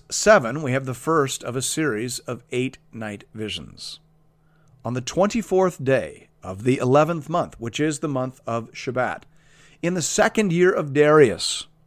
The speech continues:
the word of the Lord came to the prophet Zechariah, the son of Berechiah, son of Iddo, saying. Now, let's just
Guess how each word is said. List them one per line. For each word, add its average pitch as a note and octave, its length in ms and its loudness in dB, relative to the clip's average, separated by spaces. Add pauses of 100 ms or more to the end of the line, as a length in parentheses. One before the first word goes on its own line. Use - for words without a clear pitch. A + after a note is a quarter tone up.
(320)
the G2+ 80 -12
word G2+ 180 -6
of C#3 40 0
the D#3 60 4
Lord D#3+ 320 6
came C#3+ 380 -2
to D3+ 80 -6
the D#3 80 -4
prophet - 420 -4
Zechariah, B2 580 0
the G#2 100 -10
son C3 200 -2
of A#2 120 -6
Berechiah, A#2 600 -2
son C#3 240 -6
of C3 240 -8
Iddo, A#2 360 -6 (200)
saying. F2+ 720 -10
Now, G2 200 -10
let's A2+ 200 -12
just - 280 -12